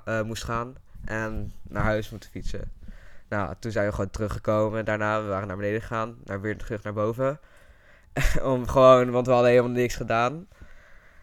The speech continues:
Ja, de volgende keer, eh, ging zij iets eerder weg. En daarna werd ik weer aangesproken door die meneer. En zei hij dat ik, eh,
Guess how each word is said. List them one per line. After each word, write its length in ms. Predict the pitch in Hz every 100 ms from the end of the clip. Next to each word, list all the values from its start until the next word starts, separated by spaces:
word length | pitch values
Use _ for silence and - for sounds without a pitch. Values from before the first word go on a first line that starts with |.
| - - - - -
Ja, 160 | 113 107
de 100 | 107
volgende 400 | 143 135 143 135
keer, 500 | - 135 131 123 123 -
eh, 220 | 123 123
ging 460 | 117 135 131 123 113
zij 280 | 143 143 -
iets 200 | 147 -
eerder 300 | 131 127 117
weg. 460 | 120 139 - - - - - - -
En 400 | 120 127 127 127
daarna 260 | 131 135 135
werd 160 | 131 131
ik 60 |
weer 180 | - 127
aangesproken 580 | - 127 - - 123 120
door 120 | 123
die 100 | 120
meneer. 440 | 127 120 123 139 160 - - -
En 460 | - 123 120 120 120
zei 220 | 127 123
hij 100 | 123
dat 240 | 120 117
ik, 160 | 120 110 -
eh, 340 | 123 117 120